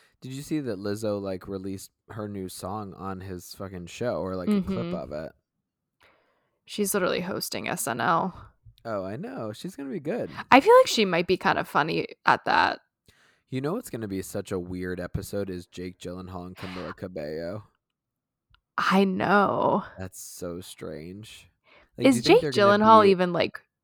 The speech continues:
Speaker 2: relevant? I just hope they make, like, All Too Well jokes.
Speaker 1: Well, I think that he's in something recently.
Speaker 2: He's just so, like, icky.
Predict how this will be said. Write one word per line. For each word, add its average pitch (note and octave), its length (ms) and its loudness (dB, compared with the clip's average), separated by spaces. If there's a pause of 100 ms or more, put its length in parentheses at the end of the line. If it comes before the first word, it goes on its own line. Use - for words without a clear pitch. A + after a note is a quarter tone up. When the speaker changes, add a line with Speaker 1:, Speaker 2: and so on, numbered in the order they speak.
(140)
Speaker 2:
relevant? G3 720 4
I G#3+ 140 8
just D#4+ 200 2
hope F#3 180 2
they F3 120 -2
make, - 260 -4
like, - 220 -2
All - 180 2
Too - 180 -2
Well - 220 -2
jokes. - 640 -4 (500)
Speaker 1:
Well, D3 380 -6
I C3+ 140 -10
think A3 380 -16
that C3+ 160 -10 (180)
he's A2 440 -12
in C#3 240 -10
something G1+ 760 -20 (200)
recently. E2 720 -16 (1300)
Speaker 2:
He's A#3 220 -4
just - 320 -2
so, F#3+ 200 2
like, - 400 -6 (380)
icky. - 540 -10